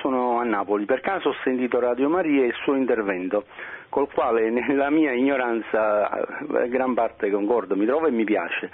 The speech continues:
Per questo stavo domandando notizie sulla persona, mi hanno detto Giuseppe Fioravanti, insegnante, e cercavo qualche altra notizia per poter andare a leggere delle cose. Mi hanno detto un testo scritto, che la, lei, lei stesso l'ha detto, Pedagogia dello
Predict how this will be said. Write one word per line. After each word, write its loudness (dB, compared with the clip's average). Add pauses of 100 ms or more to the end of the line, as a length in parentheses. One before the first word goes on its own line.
(260)
Per -4
questo -2
stavo 0
domandando 0
notizie -2 (400)
sulla 2
persona, -2
mi 2
hanno -2
detto 0
Giuseppe -2
Fioravanti, -2
insegnante, 0 (840)
e 0
cercavo 0
qualche 0
altra 0
notizia 0
per 0
poter 0
andare 2
a 2
leggere 2
delle 0
cose. 0
Mi 2
hanno 0
detto 2
un 4
testo -2
scritto, -2
che 0
la, 2
lei, 2
lei 2
stesso 0
l'ha 2
detto, -6
Pedagogia 0
dello 2